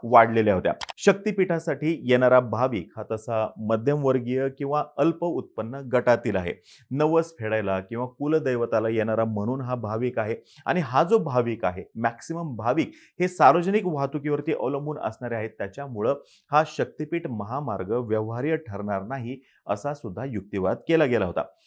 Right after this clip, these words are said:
गोव्याला जाणाऱ्यांसाठी मात्र हा महामार्ग अधिक उपयोगी होईल, त्याच्यामुळं नाव धार्मिक पर्यटनाचं आणि लाभ मात्र गोव्याचा, असा सुद्धा या महामार्गावरती आरोप केला गेला होता. मग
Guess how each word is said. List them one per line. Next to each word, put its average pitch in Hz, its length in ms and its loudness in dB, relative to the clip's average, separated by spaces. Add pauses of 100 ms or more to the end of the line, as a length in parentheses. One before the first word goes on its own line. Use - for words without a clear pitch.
(160)
गोव्याला 170 460 4
जाणाऱ्यांसाठी 170 680 0
मात्र 139 260 -2
हा 135 160 0
महामार्ग 123 560 -2 (140)
अधिक 110 220 -2
उपयोगी 123 500 -6
होईल, 135 200 -2 (260)
त्याच्यामुळं 123 680 6
नाव 110 460 0
धार्मिक 95 580 -8
पर्यटनाचं 139 680 2
आणि 117 300 -2
लाभ 135 240 -2
मात्र 113 280 -6
गोव्याचा, 117 680 0 (340)
असा 143 340 0
सुद्धा 98 440 -8
या 107 340 -2
महामार्गावरती 95 960 -6 (100)
आरोप 101 360 0
केला 156 180 6
गेला 123 240 4
होता. 95 260 2 (260)
मग 151 220 6